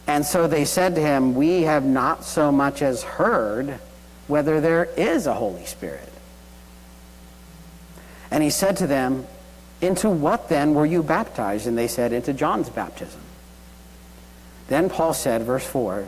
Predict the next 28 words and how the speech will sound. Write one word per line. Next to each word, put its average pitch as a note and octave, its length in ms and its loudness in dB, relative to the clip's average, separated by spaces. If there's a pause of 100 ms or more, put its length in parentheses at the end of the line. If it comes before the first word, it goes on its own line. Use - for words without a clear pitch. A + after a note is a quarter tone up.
'John D#3 300 2
indeed B2+ 460 2
baptized C3 580 0
with B2 140 -6
the A#2+ 60 -8
baptism B2+ 720 -2
of B2 240 0
repentance, A#2+ 680 -6 (460)
saying C#3+ 300 0
to F#3 120 -2
the F3+ 100 0
people B2 340 -2
that B2 200 -2
they B2+ 200 0
should B2+ 260 -4
believe B2 320 0
on D#3+ 160 2
him G#2+ 380 -4 (320)
who C#3+ 100 0
would C3+ 160 0
come C3+ 180 0
after D3+ 340 -2
him, A2 180 -4
that G2 180 -6
is, G2+ 340 -6
on G#2 260 -8
Jesus F3+ 360 -12
Christ.' - 460 -6